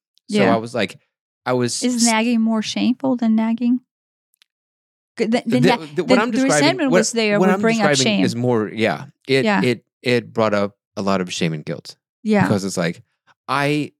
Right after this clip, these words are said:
Speaker 1: should be able to do this. I should be the type of person who should be,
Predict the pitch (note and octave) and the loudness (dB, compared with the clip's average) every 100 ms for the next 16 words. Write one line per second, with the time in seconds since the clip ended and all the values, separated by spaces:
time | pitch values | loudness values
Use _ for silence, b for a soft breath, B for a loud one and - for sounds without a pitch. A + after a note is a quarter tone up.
0 | _ - - - - G3+ G#3+ C#3+ A#2+ B2 | _ -14 -8 -8 -2 0 0 -2 -2 0
1 | G2 G2 F#2+ A2 C3 D#3 - - - - | 0 0 -2 -2 -2 -2 -4 -10 -12 -14
2 | _ _ - B2+ B2 - - F3 F3 A#2 | _ _ -2 0 0 -4 -2 0 0 -2
3 | G#2 G2+ G#2 G#2+ G#2 F2 - G#2 F#2+ F2+ | -2 -2 -4 -4 -8 -8 -6 -6 -6 -8
4 | G#2+ F#2 - | -8 -8 -8